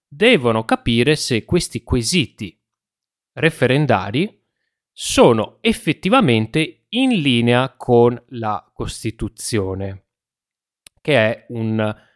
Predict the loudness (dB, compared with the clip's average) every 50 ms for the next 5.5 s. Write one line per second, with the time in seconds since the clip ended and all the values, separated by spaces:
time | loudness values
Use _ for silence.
0 | _ _ _ _ _ _ -8 -8 -4 -2 -2 -2 -2 -4 -4 _ 2 2 2 0
1 | -2 -4 -4 -2 -2 0 0 0 -2 -2 -4 -6 _ -4 0 2 2 4 4 2
2 | 2 2 0 0 -2 -2 -2 0 0 -2 0 0 0 0 0 0 -2 -4 -6 -6
3 | _ _ _ _ _ _ _ _ _ -12 -10 -8 -6 -6 -4 -4 -4 -6 -6 -8
4 | _ _ _ _ _ _ -4 -2 -2 0 0 0 0 0 0 2 2 2 4 4
5 | 4 2 2 -2 -4 -6 -10 -18 _